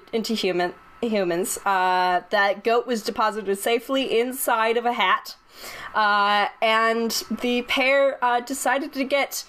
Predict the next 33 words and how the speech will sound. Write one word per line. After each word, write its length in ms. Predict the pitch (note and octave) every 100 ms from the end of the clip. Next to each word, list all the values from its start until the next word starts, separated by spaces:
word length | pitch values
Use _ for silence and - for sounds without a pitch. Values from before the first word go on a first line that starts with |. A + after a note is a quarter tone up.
| - - - -
milkshakes. 1000 | C4 A4 B4 - - F3+ - - - - - - - - - -
The 100 | B3+
only 240 | F#4 G4+
flavor 360 | F#4+ B3 A#3+ G#3+
of 80 | G3
milkshake 420 | F#3 - G#3 -
that 160 | C3+
can 240 | - E4+ D#4
be 80 | F3+
got, 300 | E3 F3+ -
or 120 | D4
actually 480 | C#4+ C#4 - C#4 A#3+ -
one 320 | B3+ C#4 C4+
milkshake, 500 | F#3+ - - E3 -
a 60 | B3
single 300 | - G#4+ G4
milkshake, 580 | C4+ G3+ - G#3+ - -
which 220 | C4 C4+
was 120 | D#4
shared 460 | - E4+ D#4+ E4 F4+ F#4+ - - - C#5 C#5 - -
between 320 | B3+ C4+ D#4 E4
the 80 |
two 220 | F#4 D4+ A#3+
of 140 | G3+
them 280 | G#3+ A#3+ D4 - _ - - - - - - - -
with 120 | B3
a 60 | C#4+
little 200 | D4 D4+
bit 120 | D#4+
of 80 | D#4+
an 100 | D4+
awkward 380 | D4+ D4+ E4+ C#4
moment, 580 | B3+ G3+ G#3+ A3+ -